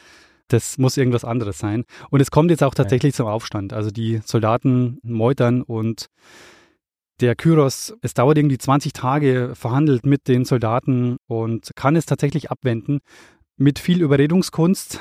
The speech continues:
Speaker 1: und vor allem mit viel Geld, weil er den Sold nämlich um fünfzig Prozent erhöht.
Speaker 2: Sauber.
Speaker 1: Ein weiteres Argument nicht abzuziehen ist dann, dass die griechischen Heerführer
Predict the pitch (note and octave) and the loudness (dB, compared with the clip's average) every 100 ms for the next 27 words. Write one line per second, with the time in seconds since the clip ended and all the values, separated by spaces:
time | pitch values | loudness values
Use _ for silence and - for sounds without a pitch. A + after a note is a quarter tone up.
0 | - D3+ D3 C#3 C#3 E3 E3 C#3 - - | -10 -2 -2 -2 2 2 2 0 -8 -6
1 | C3 - C#3+ A#2+ A2 G#2+ - - A2 A2+ | -6 0 -2 2 2 2 -4 -10 -4 -2
2 | A#2 A#2 - A#2+ C3 C#3+ C3 A#2 A#2 B2 | 0 -2 -2 0 0 0 -2 -2 -4 -4
3 | A2+ - D3+ D#3+ - A#2 A#2 - A2 G2 | -4 0 0 0 -6 -8 -8 -6 -8 -8
4 | A#2 - _ _ - - G#2 A#2 - _ | -12 -16 _ _ -14 -10 -8 -8 -12 _
5 | _ _ - C#3 A#2 C#3+ F#3 E3 C#3 C#3 | _ _ -2 0 2 2 0 0 0 2
6 | C#3 - - D3 E3+ C3 - C3 - C#3 | 0 -2 0 0 0 -2 -6 -8 -6 -2
7 | D3 D3+ B2 C#3 C3 B2+ C3 - A#2+ D3 | 0 0 -2 -2 0 0 -2 -4 -4 -2
8 | E3+ D#3 C3+ B2+ D3 - A#2 B2+ D#3+ | -2 0 0 0 -2 -4 -4 -2 -2